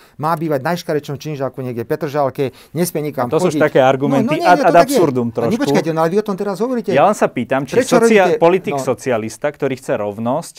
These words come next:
Speaker 2: e,
Speaker 1: Politik
Speaker 2: v
Speaker 1: nechce,
Speaker 2: spoločnosti.
Speaker 1: ale to je, čo to je za, to ste, kde na to prišli? To ste zase čítali nejakú knihu z roku štyridsaťpäť. Ktorý socialistický politik chce rovnosť, takú, že všetci budú mať všetko
Speaker 2: Prerozdelenie
Speaker 1: rovnaké?
Speaker 2: bohatstva a
Speaker 1: Ale,
Speaker 2: tak
Speaker 1: pán
Speaker 2: ďalej.
Speaker 1: redaktor,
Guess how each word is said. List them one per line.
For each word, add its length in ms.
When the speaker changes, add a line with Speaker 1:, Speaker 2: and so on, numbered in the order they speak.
Speaker 2:
e, 440
Speaker 1:
Politik 480
Speaker 2:
v 80
Speaker 1:
nechce, 320
Speaker 2:
spoločnosti. 80
Speaker 1:
ale 160
to 160
je, 160
čo 160
to 80
je 80
za, 160
to 160
ste, 160
kde 160
na 160
to 80
prišli? 400
To 80
ste 160
zase 240
čítali 320
nejakú 240
knihu 240
z 80
roku 160
štyridsaťpäť. 640
Ktorý 360
socialistický 640
politik 400
chce 160
rovnosť, 560
takú, 320
že 240
všetci 240
budú 240
mať 80
všetko 240
Speaker 2:
Prerozdelenie 560
Speaker 1:
rovnaké? 80
Speaker 2:
bohatstva 480
a 80
Speaker 1:
Ale, 80
Speaker 2:
tak 80
Speaker 1:
pán 160
Speaker 2:
ďalej. 80
Speaker 1:
redaktor, 240